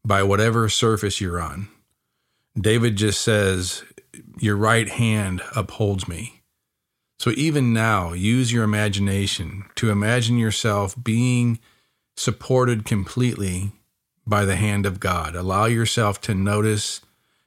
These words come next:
and feel how your body is being completely supported by whatever surface you're on. And imagine lying in the hands of God, the arms of God, just like David is talking about here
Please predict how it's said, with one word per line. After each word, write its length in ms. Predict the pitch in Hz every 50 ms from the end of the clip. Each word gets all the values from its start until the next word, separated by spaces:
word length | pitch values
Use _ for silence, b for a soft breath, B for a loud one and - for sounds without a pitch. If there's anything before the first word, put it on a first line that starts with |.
| _ _
and 220 | - 95 92 87
feel 400 | - - - 113 110 104 101 101
how 240 | 101 - - 110 107
your 220 | 107 104 98 104
body 580 | 95 90 107 104 110 117 113 117 117 110 101 110
is 160 | 110 98 92
being 420 | 92 95 104 104 110 107 101 98 90
completely 720 | - 104 95 90 - - - 107 113 117 - 120 120 107
supported 720 | - - 107 - - 117 107 98 90 82 82 82 - - _ _ _ _ _ _ _ _ _ _ _ _ _
by 100 | 104 98
whatever 400 | 95 95 98 101 107 107 113 107
surface 480 | - - 120 107 98 - 110 104 -
you're 200 | - 98 90 87
on. 280 | 82 82 87 90 101 110 - _ _ _ _ _ _ _ _ _ _ _ _ _ _ _ _ _ _ _ _ -
And 100 | 101 101
imagine 540 | 101 107 113 123 135 127 120 120 113 110
lying 500 | 104 104 107 110 117 117 120 120 117 113
in 140 | 107 104 101
the 100 | 98 92
hands 400 | 87 98 101 101 101 101 104 95
of 140 | 101 92 90
God, 400 | 92 92 92 90 85 80 85 92 101 - _ _ _ _ _ -
the 180 | 107 101 98 95
arms 340 | 95 101 104 104 110 104
of 140 | 104 95 92
God, 320 | 92 95 90 85 80 82 82
just 260 | 92 104 107 - -
like 240 | 120 117 107 107 104
David 300 | 104 101 107 107 104 101
is 140 | 101 95
talking 420 | - - 107 101 104 101 - 110 101
about 280 | 98 95 98 95 92
here 520 | - - 107 104 95 92 90 85 82 82